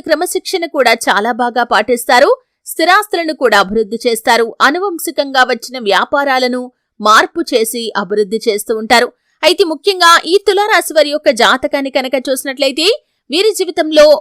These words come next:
ఒడిదుడుకులు, సమస్యలు అధికంగా ఉంటాయనే చెప్పుకోవాలి. అంటే వీరి లోపల ఎన్ని మంచి లక్షణాలు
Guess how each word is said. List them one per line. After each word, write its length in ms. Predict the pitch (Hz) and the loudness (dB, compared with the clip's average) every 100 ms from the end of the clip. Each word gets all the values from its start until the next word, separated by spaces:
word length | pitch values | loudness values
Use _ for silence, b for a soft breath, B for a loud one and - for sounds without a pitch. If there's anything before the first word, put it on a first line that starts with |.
| - | 2
ఒడిదుడుకులు, 560 | 277 381 415 349 330 294 294 | 0 2 0 -2 -2 -4 -2
సమస్యలు 440 | 285 311 - 339 320 233 | -2 -2 -2 -2 2 2
అధికంగా 400 | 185 220 226 220 208 | 0 -6 -2 0 0
ఉంటాయనే 380 | 196 220 214 220 220 | -2 -4 -2 -4 -4
చెప్పుకోవాలి. 500 | 214 - 214 233 233 - _ - 320 | -6 -4 0 0 0 -6 _ -4 -2
అంటే 140 | 359 330 | 0 -2
వీరి 180 | 302 294 | -2 0
లోపల 260 | 359 403 403 226 | 0 2 0 0
ఎన్ని 160 | 247 339 285 | -2 -2 -2
మంచి 220 | 233 254 277 | -2 -2 -2
లక్షణాలు 500 | 208 - 269 269 | -2 -4 -4 -2